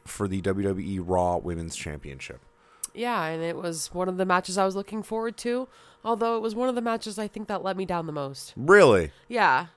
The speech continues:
Speaker 2: It just was very slow.
Speaker 1: Yeah, I think they were very wary to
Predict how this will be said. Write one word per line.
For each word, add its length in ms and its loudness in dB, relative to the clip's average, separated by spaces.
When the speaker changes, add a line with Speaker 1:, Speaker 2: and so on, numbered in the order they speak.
Speaker 2:
It 80 -16
just 260 -4
was 160 -4
very 320 0
slow. 460 -6
Speaker 1:
Yeah, 420 4
I 140 2
think 400 -2
they 160 2
were 180 2
very 600 2
wary 500 2
to 380 2